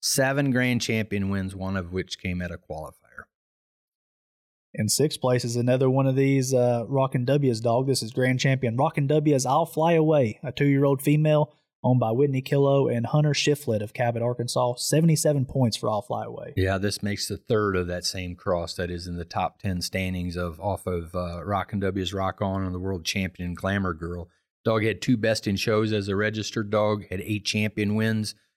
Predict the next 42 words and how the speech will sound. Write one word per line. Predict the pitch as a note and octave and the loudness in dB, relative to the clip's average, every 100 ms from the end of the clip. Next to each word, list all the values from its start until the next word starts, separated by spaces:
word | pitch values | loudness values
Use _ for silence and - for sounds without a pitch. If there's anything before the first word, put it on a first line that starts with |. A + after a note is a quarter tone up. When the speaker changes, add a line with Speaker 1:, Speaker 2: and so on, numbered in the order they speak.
| _ - | _ -4
Speaker 1:
and | G#2 | -2
a | F#2+ | 0
grand | G#2 G#2 G2+ | 0 0 -2
champion | - G2+ F#2+ G2 F#2+ | -2 -2 -2 -4 -4
win. | F#2+ F#2+ F#2 - _ _ _ | -2 -2 -4 -10 _ _ _
Uh, | F2+ F2 F2+ | -6 -2 0
it | G2 F#2 | 0 -2
was | F2+ | -4
best | - A2 - | -2 -2 0
female | A#2+ A#2 A2+ G#2 F#2+ | 2 2 2 2 -2
at | |
the | G2 | -4
Georgia | F#2 G#2 G#2+ G2+ G2 | -6 -2 -2 -2 -2
Youth | G2+ G#2+ | -2 -2
State | - G#2+ G#2+ | -2 -2 -2
Championship, | - A2 A2 A2+ G#2+ B2+ A#2+ - - | -4 -4 0 -2 0 0 -2 -4 -4
South | A2 G#2+ - | -2 -2 -4
Carolina | G#2+ A2 A2+ | -2 0 0
State | - G#2+ F2+ | 0 -2 -4
Championship, | - G#2+ G#2+ A2 G2+ A2+ G#2+ - - | -4 -4 -2 -4 -2 0 0 -2 -8
and | G2+ F#2+ F#2 | -2 -2 -2
the | F#2 E2+ | -4 -4
B | G#2 G2+ | -4 -2
B | G2+ | -2
C | F#2+ - F#2+ | -4 -4 -2
H | F#2 - | -2 -4
A | F2 | -8
Spring | E2 - G2+ G2 | -8 -4 -2 -2
Roundup, | F2 F2 F2 E2 _ _ _ _ | -4 -6 -8 -12 _ _ _ _
where | F#2 F2+ | 0 0
she | - F2 | 0 -4
earned | F2 F2 | -4 -4
all | E2+ E2+ | -4 -6
her | D2+ E2+ | -8 -10
points. | - E2 - - | -10 -14 -10 -4
Seventy-seven | B2 D3 C3+ C#3 C#3 C3 | 0 2 2 2 2 0
points, | A2 E2+ - | -2 -2 -4
number | G#2 G2+ | -4 -4
six. | - - _ - - - | -4 -8 _ -14 -10 -4
Speaker 2:
And | G2+ | 0
Hunter | A#2 G2+ | 0 0
Shiflett, | - G#2+ A2+ G#2+ | -2 -2 -2 -4